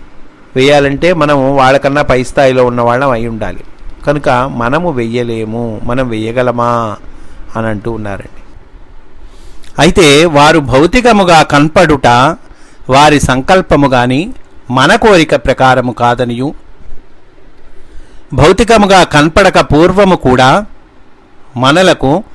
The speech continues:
మార్గదర్శనము చేయుచుందురనియు శ్రీవారు తెలిపిరి. మనకు మంచి ఉదాత్త భావములు తట్టుట, కామక్రోధ వేగములను తట్టుకొని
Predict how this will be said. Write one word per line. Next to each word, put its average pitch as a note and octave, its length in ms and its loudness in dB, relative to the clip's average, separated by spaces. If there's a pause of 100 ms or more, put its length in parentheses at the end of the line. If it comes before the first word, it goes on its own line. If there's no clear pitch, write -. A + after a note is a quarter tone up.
(460)
మార్గదర్శనము D#3+ 840 2 (100)
చేయుచుందురనియు C3 920 0 (140)
శ్రీవారు C3 540 2
తెలిపిరి. A2 440 -8 (1200)
మనకు F3 560 2 (280)
మంచి E3 640 2
ఉదాత్త D3+ 600 4
భావములు D3 580 4
తట్టుట, C3 400 0 (960)
కామక్రోధ G3 680 4
వేగములను E3 640 4
తట్టుకొని C#3+ 640 0